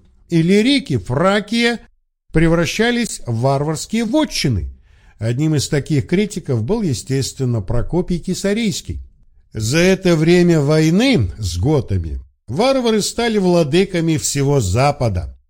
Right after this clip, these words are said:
Для римлян эта война с готами, хотя вначале они одержали ряд блестящих побед –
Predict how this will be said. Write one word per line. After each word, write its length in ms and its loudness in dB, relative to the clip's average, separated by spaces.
Для 280 4
римлян 600 2
эта 320 0
война 440 2
с 100 -4
готами, 480 0
хотя 320 -2
вначале 500 2
они 300 2
одержали 640 2
ряд 360 0
блестящих 880 -2
побед – 560 -2